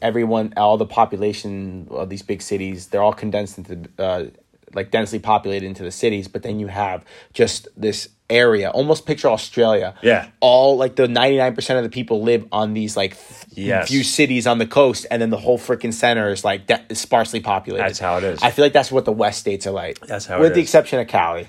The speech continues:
Speaker 2: 'Cause there's just so much desert, you know, you can't really live in a lot of
Speaker 1: Yeah.
Speaker 2: these, this, a lot of the square footage out there. Um,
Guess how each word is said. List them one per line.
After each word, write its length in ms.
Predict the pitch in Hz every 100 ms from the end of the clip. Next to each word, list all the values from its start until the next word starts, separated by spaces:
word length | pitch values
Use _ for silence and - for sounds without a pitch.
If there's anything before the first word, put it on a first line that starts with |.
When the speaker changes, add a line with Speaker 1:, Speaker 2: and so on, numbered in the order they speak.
| _
Speaker 2:
'Cause 160 | - 160
there's 140 | 135
just 180 | 120 120
so 140 | - 117
much 240 | 101 85
desert, 400 | 98 113 104 80
you 60 | 95
know, 120 | 92
you 120 | 98
can't 220 | 90 107 95
really 160 | 95
live 540 | 80 82 101 92 78 -
in 80 | 87
a 40 | 123
lot 120 | 110 104
of 20 |
Speaker 1:
Yeah. 120 | 101
Speaker 2:
these, 260 | 90 - - _ -
this, 220 | 95 -
a 80 | 95
lot 220 | 90 87
of 40 |
the 80 | 82
square 280 | - 101 87
footage 320 | 80 98 90
out 220 | 85 76
there. 280 | 85 78 85 _ _ _ _ _ _ _ -
Um, 540 | 95 87 85 80 80